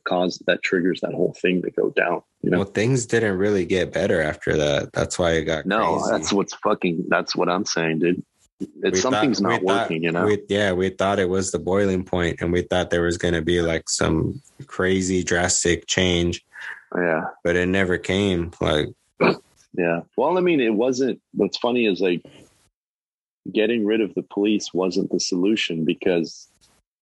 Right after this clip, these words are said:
Speaker 1: like, Minneapolis, like, where all that shit went down, like, yeah, they defunded the police and abolished the police, but then, like, they realized, like,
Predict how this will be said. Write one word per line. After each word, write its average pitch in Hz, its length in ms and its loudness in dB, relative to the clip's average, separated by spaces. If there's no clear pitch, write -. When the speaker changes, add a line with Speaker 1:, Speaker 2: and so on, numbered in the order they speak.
Speaker 1:
like, 90 220 0
Minneapolis, 90 960 0
like, 85 280 -2
where 90 180 2
all 87 260 0
that 85 200 0
shit - 320 0
went 87 240 0
down, 90 300 0
like, 80 240 -2
yeah, 101 200 0
they 98 200 2
defunded 104 640 0
the 92 100 0
police 98 480 0
and 87 160 0
abolished 92 480 0
the 87 80 -2
police, 92 400 0
but - 200 -10
then, 95 200 0
like, 90 240 -2
they 90 100 0
realized, 90 640 0
like, 85 320 0